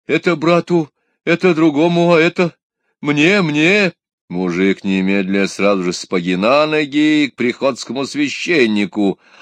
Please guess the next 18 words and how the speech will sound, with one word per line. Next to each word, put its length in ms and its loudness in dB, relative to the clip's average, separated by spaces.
а 160 -4
у 80 -2
них-то 300 -8
в 60 -16
деревне 380 -2
была 200 -2
приходская 640 -8
церковь, 480 -12
приходит 540 -8
к 80 -20
нему 300 -8
и 120 -10
говорит, 300 -6
что 220 -8
у 40 -4
него 220 -4
в 40 -10
яме 440 -2